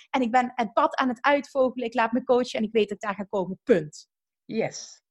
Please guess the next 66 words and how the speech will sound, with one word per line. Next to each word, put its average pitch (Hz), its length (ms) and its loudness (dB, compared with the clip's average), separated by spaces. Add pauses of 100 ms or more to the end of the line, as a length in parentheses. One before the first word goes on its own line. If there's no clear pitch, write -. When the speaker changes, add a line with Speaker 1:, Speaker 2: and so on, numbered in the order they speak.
(140)
Speaker 1:
En 269 160 2
er 254 140 2
komt 262 240 0
niks 381 420 4
anders 370 460 4
in 320 260 2
jouw 277 200 4
mind 269 400 0
wat 285 140 -4
dat 277 180 -2
vervuilt, 277 520 4
wat 254 140 -4
daaraan 226 320 -2
twijfelt. 339 640 0 (480)
Of 262 140 -2
wat 294 160 2
het 277 100 -6
ook 294 80 -4
maar 269 140 0
kapot 220 260 -6
kan 180 140 -10
maken. 170 340 -14 (1400)
Speaker 2:
Ja, 220 180 0
dat, 208 260 -4
dat 247 180 2
komt 427 260 -2
er 233 100 0
wel 147 180 2
eens, 160 300 2
want 233 180 -4
ik 254 120 -8
zeg 277 180 -6
ook 294 120 -4
wel 247 100 -2
eens 240 140 -8
tegen 240 240 -4
mijn 226 160 -6
klanten, 277 360 -4
en 226 100 -4
dat, 220 260 -6
dat, - 420 -4
ook 240 180 -6
voor - 140 -8
jouw 208 160 -2
luisteraars: 233 540 -6
het 220 160 -12
wil 294 180 -4
niet 285 200 -4
zeggen 269 320 -4
dat 254 180 -4
je 247 80 -6
nooit 277 420 -2
gedachtes 240 580 -2
hebt 254 280 -2
van 226 160 -8
onzekerheid 214 760 -4
en 202 160 -8
of - 220 -8
er 196 80 -8
mensen 214 320 -6
op - 100 -14
zitten 196 220 -14
te 185 200 -14
wachten, 233 380 -2
en 202 100 -8
of, 196 140 -12